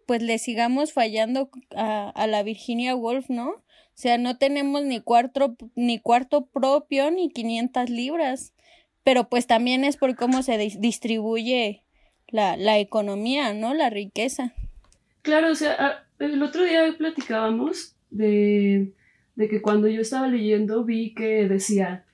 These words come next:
Speaker 2: como, en, eh, como buscamos como llevar a la economía feminista a otros puntos de estudio diferentes a los de la economía clásica,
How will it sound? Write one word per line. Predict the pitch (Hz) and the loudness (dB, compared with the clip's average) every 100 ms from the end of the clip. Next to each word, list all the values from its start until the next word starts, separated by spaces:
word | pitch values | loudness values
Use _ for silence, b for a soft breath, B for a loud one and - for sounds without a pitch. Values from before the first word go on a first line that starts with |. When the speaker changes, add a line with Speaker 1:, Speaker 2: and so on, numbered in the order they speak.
| _ | _
Speaker 2:
como, | 190 196 175 170 - _ b b b b | -2 0 0 -6 -12 _ b b b b
en, | 254 262 262 | 4 6 6
eh, | 254 247 247 247 - | 6 6 4 2 -4
como | - 262 262 | 0 2 4
buscamos | 269 254 302 311 339 381 381 - - _ _ _ _ | 0 -2 0 2 4 4 2 0 -8 _ _ _ _
como | 247 233 220 | -2 0 0
llevar | 220 226 220 233 | 0 0 2 2
a | |
la | 262 | 0
economía | 254 226 214 220 226 | -4 -4 -2 -2 0
feminista | 247 226 220 233 | 0 0 -4 -6
a | 226 | -6
otros | 220 233 - | -6 -8 -6
puntos | 240 233 247 226 | -6 -4 -4 -4
de | |
estudio | 220 - 226 220 220 | -6 -4 -2 0 0
diferentes | 208 202 202 202 226 233 | 0 0 0 -2 -4 -6
a | |
los | 226 233 220 | -4 -6 -4
de | 220 | -2
la | 220 214 | -2 -4
economía | 220 220 220 220 220 | -4 -4 -2 -4 -4
clásica, | 240 233 233 214 226 262 | -4 -4 -4 -8 -10 -10